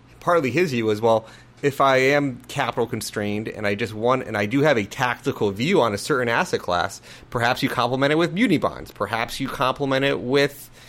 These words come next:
currencies. Perhaps you complement it with any just additional exposure that you might have felt just capital constrained that you couldn't allocate to. Um, but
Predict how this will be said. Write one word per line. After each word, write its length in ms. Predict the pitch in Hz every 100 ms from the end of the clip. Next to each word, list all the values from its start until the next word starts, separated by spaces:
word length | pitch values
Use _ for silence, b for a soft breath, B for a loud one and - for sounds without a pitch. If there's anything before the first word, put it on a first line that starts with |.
| B B B B -
currencies. 540 | - 214 170 - 82 -
Perhaps 400 | 95 120 127 -
you 80 |
complement 460 | 127 - 135 127 135
it 120 | 120
with 60 | 120
any 340 | 151 185 185 165
just 260 | 151 151
additional 640 | 117 104 151 147 - 165 143
exposure 640 | - - 131 131 123 127
that 220 | 117 117 104
you 140 | 107
might 260 | 113 127 123
have 160 | 113
felt 560 | 113 - - 127 120 107
just 160 | 98
capital 300 | - 117 120
constrained 260 | 110 - 110
that 100 | 95
you 80 | 98
couldn't 260 | - 127
allocate 420 | 120 120 - - -
to. 180 | - - B B B B - 101
Um, 360 | 104 101 101
but 240 | 101 110